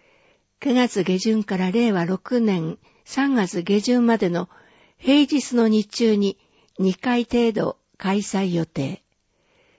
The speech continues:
報酬、日額六千円。所得税控除前。応募方法、丸一、丸二を郵送、メール、ファックス、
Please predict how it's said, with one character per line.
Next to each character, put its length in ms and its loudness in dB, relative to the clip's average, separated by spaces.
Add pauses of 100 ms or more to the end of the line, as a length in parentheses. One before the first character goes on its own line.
(200)
報 140 2
酬、 480 2 (640)
日 320 2
額 340 2
六 180 0
千 300 2
円。 300 -2 (680)
所 160 0
得 280 0
税 360 -2
控 300 -2
除 300 -2
前。 420 -4 (920)
応 160 4
募 160 2
方 240 0
法、 420 -4 (840)
丸 240 4
一、 280 2
丸 280 4
二 180 4
を 220 0 (280)
郵 280 4
送、 500 2
メ 340 4
ー 60 0
ル、 240 0 (240)
フ 120 2
ァ 20 4
ッ 40 2 (120)
ク 180 -2
ス、 320 -6